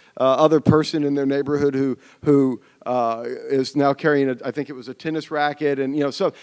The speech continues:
clearly a person who's actively, uh, a, a sports enthusiast who I think was in their sixties, and,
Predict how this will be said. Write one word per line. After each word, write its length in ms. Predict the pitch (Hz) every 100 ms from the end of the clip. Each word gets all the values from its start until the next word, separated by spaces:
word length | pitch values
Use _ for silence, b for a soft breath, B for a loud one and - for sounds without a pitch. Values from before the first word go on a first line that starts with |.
| B
clearly 440 | - - 214 202 170
a 80 | 151
person 340 | 170 160 160
who's 160 | 156 143
actively, 680 | 156 151 170 131 151 147
uh, 440 | 147 139 156 - 151
a, 40 | 139
a 20 |
sports 480 | - 170 160 - 92
enthusiast 680 | 139 131 170 165 147 139 - b b
who 340 | 185 180 165 165
I 120 | 147
think 240 | 139 160
was 160 | 160 151
in 80 | 151
their 120 | 147
sixties, 540 | 135 165 - 151 131
and, 180 | 139 131